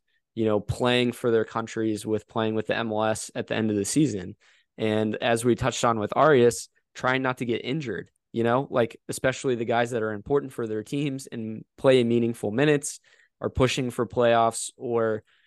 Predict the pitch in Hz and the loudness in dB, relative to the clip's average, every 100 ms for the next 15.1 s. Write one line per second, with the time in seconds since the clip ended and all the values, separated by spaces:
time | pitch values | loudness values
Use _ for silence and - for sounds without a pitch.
0 | _ - 107 113 117 113 113 110 98 143 | _ -4 2 4 4 2 2 0 -2 2
1 | 127 - _ 123 110 107 101 - _ - | 0 0 _ -10 -8 -8 -12 -16 _ -6
2 | - - 131 123 120 107 113 131 120 113 | -6 0 4 6 4 6 4 4 2 0
3 | 139 117 110 110 107 - 107 107 101 _ | 2 2 0 -4 -6 -4 -4 -4 -8 _
4 | - _ - 131 - 156 143 139 139 151 | -20 _ -2 0 6 6 6 4 2 2
5 | 156 143 131 127 127 - 135 131 127 120 | 0 4 4 6 2 0 0 2 4 2
6 | - 127 104 104 123 151 - - - - | 0 -6 -4 -4 -4 -6 -8 -10 -12 -12
7 | _ - - _ - 110 104 98 104 - | _ -20 -20 _ -4 0 2 0 -4 -10
8 | _ _ _ _ _ - 113 117 117 113 | _ _ _ _ _ 0 4 4 4 4
9 | 113 117 113 120 117 117 117 120 113 117 | 4 4 4 4 6 4 4 2 2 2
10 | 123 120 113 107 107 117 - 113 110 107 | 2 0 -2 -2 0 -2 -4 -8 -6 0
11 | 123 113 101 - _ _ _ _ 113 107 | 4 4 2 -4 _ _ _ _ -6 -6
12 | - 110 113 113 110 110 120 120 123 - | -4 0 4 6 6 4 2 4 2 0
13 | - - 107 113 131 120 110 110 107 - | -8 -12 0 2 4 4 2 0 -6 -6
14 | 117 110 107 107 - - 113 110 123 123 | -4 -4 -6 -8 -12 -4 -2 0 2 2
15 | 123 | 0